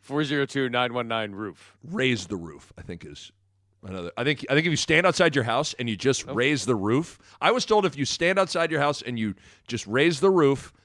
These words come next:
Speaker 2: they will show up. Is that not true?
Speaker 1: This isn't like if you build it, they will come. If you raise the roof, they will roof
Speaker 2: Like, remember
Speaker 1: for you.
Speaker 2: Angels
Speaker 1: Like,
Speaker 2: in
Speaker 1: I
Speaker 2: the
Speaker 1: don't know.
Speaker 2: Outfield? You just started doing the, you know, like
Speaker 1: <laughs> The flapping. The Saint Joseph Hawk flap.
Speaker 2: <laughs> Yeah.
Speaker 1: Yeah.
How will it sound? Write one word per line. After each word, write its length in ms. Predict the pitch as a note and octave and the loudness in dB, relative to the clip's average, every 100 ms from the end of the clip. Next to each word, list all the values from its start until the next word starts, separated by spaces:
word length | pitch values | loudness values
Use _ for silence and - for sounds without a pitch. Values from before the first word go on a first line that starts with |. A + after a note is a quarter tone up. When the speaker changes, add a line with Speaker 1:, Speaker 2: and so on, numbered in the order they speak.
| _ | _
Speaker 2:
they 240 | E2+ A#2 C3 | -6 -2 0
will 160 | A#2 | -2
show 220 | - A2 | -4 -4
up. 160 | E2+ - _ - | -6 -10 _ -12
Is 120 | F#2 | -4
that 140 | A#2+ | -4
not 140 | B2+ C3+ | -4 -6
true? 320 | D#3 E3 F3+ _ _ _ _ _ | -4 -4 -4 _ _ _ _ _
Speaker 1:
This 180 | D3+ F3+ | -6 -2
isn't 260 | F#3+ F3 | -4 -2
like 240 | D3+ C#3 C#3 | 0 0 -2
if 140 | C3 | -2
you 100 | C3 | -2
build 240 | A2+ C3+ | 0 0
it, 120 | B2 A#2+ | 0 -2
they 100 | A#2+ | -2
will 160 | A2 | -4
come. 320 | - B2 G#2+ - | -6 -6 -6 -8
If 140 | B2+ | -6
you 100 | C#3 | -6
raise 240 | A#2 B2+ A#2 | -2 -4 -4
the 80 | A#2 | -6
roof, 320 | A#2 A2 - | -6 -8 -6
they 160 | B2 | -4
will 240 | A2 G#2 G2 | -2 -4 -6
roof 220 | A2 A#2+ | -8 -6
Speaker 2:
Like, 100 | B2 | -4
remember 200 | D3 F3 | -2 -4
Speaker 1:
for 40 | G3+ | 0
you. 100 | D3 | -2
Speaker 2:
Angels 280 | D#3+ E3 | 0 -2
Speaker 1:
Like, 80 | E3 | -2
Speaker 2:
in 20 | |
Speaker 1:
I 60 | C#3+ | 2
Speaker 2:
the 40 | C3+ | 2
Speaker 1:
don't 100 | C#3 | 2
know. 40 | |
Speaker 2:
Outfield? 320 | A2+ D3 D3+ | 0 0 0
You 100 | C3 | -2
just 160 | A2+ - | -6 -6
started 320 | - B2 A#2 | -6 -4 -4
doing 300 | G#2+ A#2+ A#2 | -4 -4 -4
the, 200 | A2 G2+ G#2 | -4 -6 -6
you 100 | A#2 | -6
know, 200 | A#2 A#2+ A2 | -4 -4 -4
like 200 | A2 - - _ - | -6 -6 -20 _ -20
Speaker 1:
<laughs> 260 | _ _ | _ _
The 80 | C#3 | -20
flapping. 600 | _ _ C3+ C3+ - - - - - - - - | _ _ -8 -8 -8 -16 -16 -20 -20 -20 -20 -8
The 80 | C#3 | -4
Saint 320 | - D#3 D3+ | 0 0 0
Joseph 640 | C3+ C#3+ C#3 D3+ - - - - | 0 0 -2 -8 -10 -20 -20 -2
Hawk 260 | B2 C3+ _ - | 0 0 _ -18
flap. 420 | - D3 C3+ C#3 _ | -12 -2 0 0 _
Speaker 2:
<laughs> 80 | - | -8
Yeah. 80 | A4+ | -4
Speaker 1:
Yeah. 160 | A4 | -2